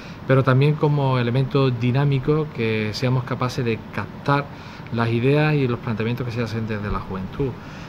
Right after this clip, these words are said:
Los jóvenes tenemos, se tiene una mentalidad más internacional y desde luego ya este concepto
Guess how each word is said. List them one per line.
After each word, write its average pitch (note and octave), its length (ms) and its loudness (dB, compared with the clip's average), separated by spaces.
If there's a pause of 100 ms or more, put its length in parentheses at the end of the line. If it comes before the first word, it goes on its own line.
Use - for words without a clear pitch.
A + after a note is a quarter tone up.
(140)
Los A#2 120 0
jóvenes C#3 760 4
tenemos, C3 440 2
se B2+ 140 -2
tiene D3 340 4
una C3+ 200 4
mentalidad B2+ 680 2
más C3 480 0
internacional A2+ 880 0 (680)
y A#2+ 300 4
desde A2 260 -2
luego C3+ 180 2
ya C3 200 2
este C3 220 -2
concepto A#2 640 -4